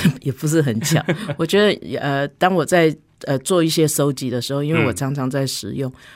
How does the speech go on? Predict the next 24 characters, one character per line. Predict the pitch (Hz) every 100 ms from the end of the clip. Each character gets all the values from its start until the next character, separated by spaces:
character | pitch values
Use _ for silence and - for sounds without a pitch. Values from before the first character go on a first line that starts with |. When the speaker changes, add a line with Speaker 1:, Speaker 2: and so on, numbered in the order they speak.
| _
Speaker 1:
我 | 185
也 | 208 151
赫 | 156 226
然 | 156 127
发 | 139 139
现， | 160 139 -
我 | 139
真 | 185
的 | 185
不 | 151 127
是 | 147
偏 | 135 135 127
心， | - 123 - - -
可 | 147
是 | 170
有 | 196 131
很 | - 127
多 | 123 151
的 | 151
书 | - 143
都 | 135 143
是 | 135 135 123 - _ -
经 | 160
过 | 151 160 131